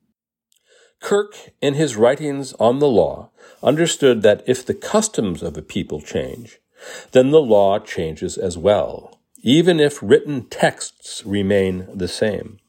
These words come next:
So it was important for citizens to be mindful of and preserve those traditions that supported local government and established practices and understandings. Without those attachments,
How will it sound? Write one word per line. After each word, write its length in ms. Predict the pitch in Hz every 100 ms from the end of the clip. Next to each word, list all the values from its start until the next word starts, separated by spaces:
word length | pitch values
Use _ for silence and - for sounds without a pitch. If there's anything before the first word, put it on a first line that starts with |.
| _ _ _ _ - - -
So 300 | - 190 180
it 180 | 180 170
was 140 | 165
important 640 | 180 - - 233 254 208
for 100 | -
citizens 720 | 160 - 185 - 101 101 - - - -
to 60 |
be 160 | 113 110
mindful 640 | 95 110 131 143 135 107
of 300 | 85 82 - _ _ -
and 200 | 107 107
preserve 680 | 110 82 110 165 131 80
those 260 | 101 120 135
traditions 720 | - 143 139 135 87 87 95 _ _
that 160 | - -
supported 720 | - - - 143 131 - - -
local 420 | 85 120 143 151
government 540 | 101 90 87 80 78 _ _ _ -
and 120 | 107
established 840 | 117 - 117 95 92 98 95 - -
practices 680 | - 104 - 95 - 92 92
and 200 | - 92
understandings. 1000 | 92 92 85 - 135 151 117 78 - - _ _ _ _ _ _ _ - - - -
Without 540 | 127 127 175 214 -
those 200 | 107 98
attachments, 840 | 90 - 90 76 - 80 - -